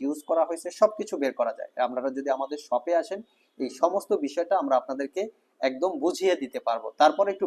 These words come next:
ব্যাটারি রিপোর্টটা আমরা দেখে নেই, দেখি কি বলছে ব্যাটারি রিপোর্টে। তো আমরা ব্যাটারি রিপোর্ট already চেক করেছি, তো দেখা যাক এখানে ব্যাটারি রিপোর্ট কি দেওয়া আছে, আমরা সেটাই আপনাদেরকে একটু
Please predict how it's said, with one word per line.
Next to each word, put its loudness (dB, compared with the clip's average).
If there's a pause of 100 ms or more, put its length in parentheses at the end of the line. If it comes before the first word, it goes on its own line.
ব্যাটারি 2 (100)
রিপোর্টটা -2
আমরা 4
দেখে -6
নেই, -4 (100)
দেখি -6 (140)
কি -6 (140)
বলছে 0 (100)
ব্যাটারি 2 (100)
রিপোর্টে। -2 (600)
তো 2
আমরা 6
ব্যাটারি 6
রিপোর্ট 2
already 4
চেক 0 (100)
করেছি, 0 (180)
তো 0 (120)
দেখা 2
যাক 2
এখানে 0 (100)
ব্যাটারি 2
রিপোর্ট -4
কি 2 (120)
দেওয়া 8 (100)
আছে, -6 (460)
আমরা 2
সেটাই 4
আপনাদেরকে -2
একটু -6